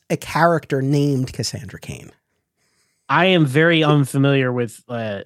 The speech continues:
Speaker 2: with that, but I know, uh, again, shout out to Lance Laster, very familiar with that character. That's his favorite Batgirl. Uh, very upset with their interpretation of <laughs> Cassandra Cain, because it's like, this isn't even,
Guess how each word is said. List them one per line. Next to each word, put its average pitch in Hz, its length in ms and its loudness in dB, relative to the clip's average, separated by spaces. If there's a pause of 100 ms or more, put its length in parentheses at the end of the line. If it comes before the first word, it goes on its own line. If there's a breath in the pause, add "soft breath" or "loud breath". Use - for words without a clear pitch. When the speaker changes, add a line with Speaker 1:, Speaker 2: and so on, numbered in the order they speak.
Speaker 2:
with 117 180 -2
that, 127 220 0
but 127 100 0
I 131 80 2
know, 131 240 0
uh, 117 420 -4
again, 120 400 -4
shout 135 200 0
out 120 60 -4
to - 60 -8
Lance 120 260 -4
Laster, 117 320 -4
very 135 240 2
familiar 147 260 4
with 135 100 0
that 135 160 0
character. 139 360 -2
That's 127 180 -2
his 123 120 -6
favorite 131 280 -2
Batgirl. 135 600 0 (840)
Uh, 117 260 -8
very 165 380 4
upset 147 400 0
with 135 100 -2
their 131 140 0
interpretation 131 640 0
of - 240 -10
<laughs> - 20 -14
Cassandra 147 460 -2
Cain, 127 300 -2
because 120 260 -4
it's 120 180 -6
like, 123 280 -2
this 131 280 -4
isn't 131 220 0
even, 131 180 4